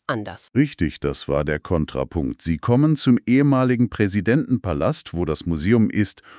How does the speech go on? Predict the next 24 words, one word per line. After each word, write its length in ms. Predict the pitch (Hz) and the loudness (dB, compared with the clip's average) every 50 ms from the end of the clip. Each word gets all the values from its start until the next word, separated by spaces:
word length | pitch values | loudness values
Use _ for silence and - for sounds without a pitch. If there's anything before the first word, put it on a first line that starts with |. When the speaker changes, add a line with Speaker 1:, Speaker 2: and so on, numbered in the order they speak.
| - _ | -18 _
Speaker 2:
und 160 | - 76 76 | -6 -6 -4
stehen 360 | - - - 110 113 120 123 | -4 -2 2 2 4 4 4
vor 200 | - - 107 98 | 2 0 -2 -2
verschlossenen 640 | - - 110 - - 90 82 82 - 87 85 85 87 87 | -2 -2 -4 -4 -2 -2 -2 -2 0 0 0 2 0 0
Türen. 440 | - 76 60 55 55 50 50 - _ _ _ | -2 -4 -6 -6 -8 -12 -16 -20 _ _ _
Speaker 1:
Einfach 320 | - 190 233 - 254 240 - | -2 -2 -2 0 -2 -4 -2
zu, 280 | - - 220 - - _ | -2 -2 -2 -2 -2 _
einfach 340 | - 220 320 339 - 339 - | 0 2 2 2 2 0 -2
zu, 380 | - - - 320 262 160 127 147 | -4 -2 0 2 2 0 2 2
wieder 240 | 196 262 285 262 226 | 4 4 4 4 4
diese 240 | 240 240 208 214 | 2 2 2 2
Unberechenbarkeit. 1000 | - 220 254 247 202 185 156 156 147 - 160 139 135 135 - - 147 180 254 - - _ - _ _ _ _ _ _ _ _ - | 4 4 4 4 4 2 0 0 -2 -2 -2 -2 -2 -2 -4 -4 -2 -2 -2 -2 -6 _ -20 _ _ _ _ _ _ _ _ 4
Aber 200 | 185 240 285 277 | 4 6 6 6
der 180 | 269 262 - | 6 4 4
Autor 300 | 220 247 285 - 294 254 | 4 4 4 4 6 6
nimmt 220 | 240 233 254 233 247 | 6 6 4 4 0
es 100 | 226 - | 0 0
mit 220 | 233 208 - - | 2 0 2 2
Humor. 440 | - 196 185 175 170 156 - - - _ _ _ _ _ | 0 2 4 4 4 4 4 2 -2 _ _ _ _ _
Seine 360 | - 170 196 196 240 269 269 214 | -2 2 4 6 6 6 6 4
Reaktion: 680 | 226 214 208 208 - - - - 226 220 214 214 214 190 _ _ _ _ _ _ _ | 4 2 2 0 -2 -4 -2 2 4 4 4 4 2 0 _ _ _ _ _ _ _
Eintritt 500 | - - 175 208 - - - 151 - - | 2 4 4 2 2 0 -4 -6 -4 -4
gespart. 600 | - 151 - - - 135 117 90 76 - - - _ _ _ _ _ _ | -4 -4 -4 -2 0 0 0 0 -2 -8 -14 -16 _ _ _ _ _ _
Klassiker. 640 | - - 165 147 139 - - 120 - - - - - | -6 -2 0 0 0 0 -4 -6 -6 -8 -10 -10 -12